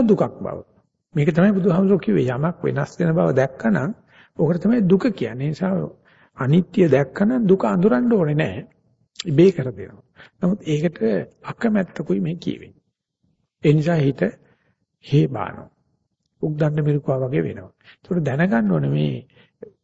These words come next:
තැම්පතුව කියලා තැම්පත් වුණාට මේක ඇතුලේ තියෙන මේ කම්පන චංචලාදී වෙනස්කම් තමයි අනිත්‍ය ලක්ෂණය කියන්නේ. අනිත්‍යද කියන යං කිංචං භික්ඛවේ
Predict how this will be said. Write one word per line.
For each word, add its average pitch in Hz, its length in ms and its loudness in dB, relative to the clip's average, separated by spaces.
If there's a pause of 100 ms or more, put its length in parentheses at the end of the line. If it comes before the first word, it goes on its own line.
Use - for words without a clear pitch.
(680)
තැම්පතුව 139 580 0
කියලා 160 260 2
තැම්පත් 135 380 -4
වුණාට 180 300 0
මේක 151 220 -2
ඇතුලේ 160 240 -2
තියෙන 160 240 -4
මේ 151 220 -6
කම්පන 127 420 -8
චංචලාදී 147 640 -2
වෙනස්කම් 135 560 -4
තමයි 151 360 -4
අනිත්‍ය 185 440 0
ලක්ෂණය 117 440 -4
කියන්නේ. 120 460 -4 (380)
අනිත්‍යද 180 580 2
කියන 143 360 0
යං 139 200 -2
කිංචං 160 440 -2
භික්ඛවේ 143 560 -2